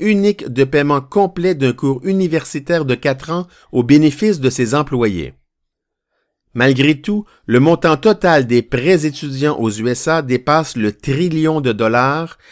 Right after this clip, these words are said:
et excède le montant total des dettes de cartes de crédit. La demande. Au moins un an avant le début du cycle universitaire convoité, le candidat envoie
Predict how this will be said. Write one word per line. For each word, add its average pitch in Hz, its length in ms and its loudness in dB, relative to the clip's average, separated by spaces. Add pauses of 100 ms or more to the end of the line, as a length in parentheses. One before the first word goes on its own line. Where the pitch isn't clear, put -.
(240)
et 131 220 -2
excède 160 500 0
le 117 80 4
montant 117 400 0
total 147 540 -2
des 113 160 -2
dettes 135 420 -2
de 101 140 -4
cartes 135 340 -6
de 87 140 -6
crédit. 90 560 -10 (1200)
La 104 160 -2
demande. 98 600 -2 (920)
Au 151 180 4
moins 156 180 4 (140)
un 226 240 6
an 214 180 2
avant 135 240 2
le 127 140 6
début 170 340 -2
du 120 180 -8
cycle - 400 -2
universitaire 123 720 -2
convoité, 113 640 -4 (340)
le 131 140 4
candidat 202 640 2
envoie 156 340 0